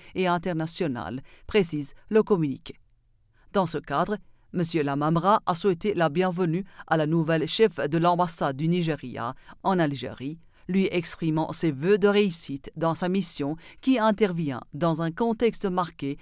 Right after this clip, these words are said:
par une dynamique positive de la coopération bilatérale et l'approfondissement de l'engagement conjoint des deux pays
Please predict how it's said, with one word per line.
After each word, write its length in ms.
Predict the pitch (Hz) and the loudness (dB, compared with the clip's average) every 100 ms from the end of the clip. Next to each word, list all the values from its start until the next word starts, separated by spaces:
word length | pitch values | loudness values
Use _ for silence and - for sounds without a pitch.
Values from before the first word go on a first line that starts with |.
| - - | -14 -8
par 140 | 170 160 | -2 0
une 120 | 156 | 0
dynamique 680 | 156 185 165 165 165 - - - | 0 0 2 2 0 -4 -8 0
positive 600 | 196 160 - 135 139 113 - - | 2 0 -4 -10 -8 -10 -10 2
de 80 | 202 | 2
la 120 | 202 | 4
coopération 720 | - 240 226 214 202 - 196 | 2 2 2 0 -2 -2 -2
bilatérale 680 | 165 165 147 - 139 127 151 - - - | 0 0 -2 -6 -6 -4 -6 -8 -8 0
et 80 | |
l'approfondissement 920 | 185 185 - 208 226 208 175 - - - | 2 2 2 2 2 0 -2 -6 -10 -6
de 80 | 147 | 0
l'engagement 600 | 180 196 208 202 170 - | 2 4 4 4 0 -4
conjoint 540 | - 208 202 160 131 135 - - | 0 2 2 0 -2 -4 -10 -6
des 180 | 180 220 | 2 4
deux 140 | 185 | 2
pays 320 | 170 135 104 | -2 -6 -10